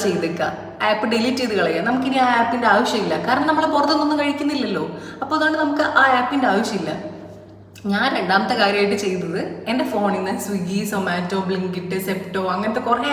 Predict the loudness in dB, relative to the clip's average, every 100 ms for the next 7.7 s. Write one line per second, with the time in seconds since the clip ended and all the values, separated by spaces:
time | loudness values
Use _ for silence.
0 | 2 2 -2 0 0 0 -2 -4 -8 -10
1 | -14 -8 -6 -4 -6 -4 0 2 2 0
2 | 0 -2 2 0 2 0 0 -2 -4 -2
3 | -2 -2 -2 -2 -2 -2 0 2 2 2
4 | 0 -2 -4 -2 -2 0 2 2 0 -2
5 | 0 -2 0 0 0 2 2 2 2 2
6 | 2 0 2 2 2 0 0 -4 -4 -4
7 | -2 0 2 2 0 -2 -4